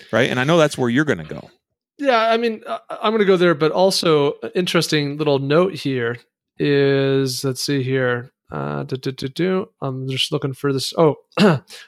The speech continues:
Speaker 2: of the shooter's guns, the assistant sheriff, Phil Johnston, said, "These firearms are manufactured illegally,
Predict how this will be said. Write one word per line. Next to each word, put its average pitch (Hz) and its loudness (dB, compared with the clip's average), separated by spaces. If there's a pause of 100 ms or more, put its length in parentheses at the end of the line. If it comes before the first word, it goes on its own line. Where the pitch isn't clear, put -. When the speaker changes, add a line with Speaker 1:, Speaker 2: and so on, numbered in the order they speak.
(100)
Speaker 2:
of 240 2
the 226 4
shooter's 202 2
guns, 139 0
the 143 -6
assistant 156 -2
sheriff, 160 2
Phil 170 -2
Johnston, 151 -2
said, 139 0 (480)
"These 185 2
firearms 165 0
are 147 -4
manufactured 151 -2
illegally, 135 -2